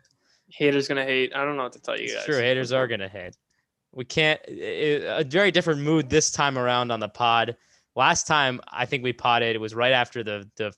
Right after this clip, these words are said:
Speaker 2: Phillies either swept the Mets or took two out of three on the Mets.
Speaker 1: Oh, come on.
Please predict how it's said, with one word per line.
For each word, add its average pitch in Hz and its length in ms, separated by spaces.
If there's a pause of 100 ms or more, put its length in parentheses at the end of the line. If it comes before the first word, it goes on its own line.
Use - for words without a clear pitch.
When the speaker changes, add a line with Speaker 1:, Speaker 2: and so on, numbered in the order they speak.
Speaker 2:
Phillies 123 480 (220)
either 131 240
swept - 320
the 170 80
Mets 156 280
or 104 60
took - 220
two 139 180
out 127 80
of 120 80
three 135 180
on 135 120
the 139 80
Mets. 139 200
Speaker 1:
Oh, 147 380
come 190 320
on. 123 340